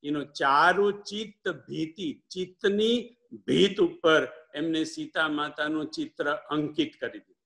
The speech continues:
આપણે પહેલા વાત થઈ કે ચિ-, ચિત્ત જે છે, એ સ્વભાવવાદી છે, ચિત્ત પર છાપ પડી જાય. એટલે ભગવાને સીતાજીના રૂપની છાપ,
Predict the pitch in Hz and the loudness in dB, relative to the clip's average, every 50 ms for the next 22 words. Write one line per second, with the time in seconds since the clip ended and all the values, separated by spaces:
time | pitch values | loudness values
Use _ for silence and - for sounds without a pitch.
0 | _ _ _ _ - 131 127 - 156 131 156 151 156 151 143 143 147 143 - - | _ _ _ _ -12 -12 -4 -4 -2 0 0 2 2 2 4 4 2 2 0 -4
1 | 202 247 247 - - 254 - _ - - 151 143 135 _ - 190 233 240 - - | -6 -6 -6 -8 -14 -16 -16 _ -14 -10 -10 -10 -10 _ -8 -6 -6 -6 -6 0
2 | - 196 165 185 185 180 - 208 196 160 127 - - - - - 139 127 - 131 | 0 0 2 2 0 2 2 2 2 2 2 -2 -6 -16 -8 -6 -6 -4 -2 -2
3 | 123 113 - 131 151 160 156 151 143 131 131 131 127 117 - 127 117 113 _ - | -2 -2 2 4 6 8 8 8 6 4 2 -2 -10 -10 -10 -12 -12 -12 _ -8
4 | 156 160 160 - 185 175 175 - 185 190 185 - - _ _ - - 185 170 165 | -8 -8 -6 -6 -6 -6 -4 -2 -4 -4 -4 -6 -16 _ _ -12 -2 2 2 2
5 | 156 - - 147 131 127 117 107 _ - _ _ _ _ _ - 127 139 127 117 | 2 0 -4 -10 -10 -10 -12 -14 _ -20 _ _ _ _ _ -14 -12 -12 -12 -10
6 | 120 120 120 113 123 131 139 147 151 170 180 185 175 - 170 151 135 _ - 156 | -10 -12 -10 -8 -6 -6 -4 -4 -4 -2 -4 -4 -6 -8 -14 -14 -14 _ -6 -4
7 | 156 156 156 135 151 151 143 156 156 160 160 165 - - 113 117 123 135 139 135 | -4 -4 -6 -8 -12 -12 -12 -12 -12 -14 -14 -16 -16 -12 -4 -2 0 0 0 -2
8 | - - 160 160 165 165 165 160 - - - 151 156 160 147 - | -6 -6 -2 0 2 2 2 0 -2 -2 2 6 8 8 8 6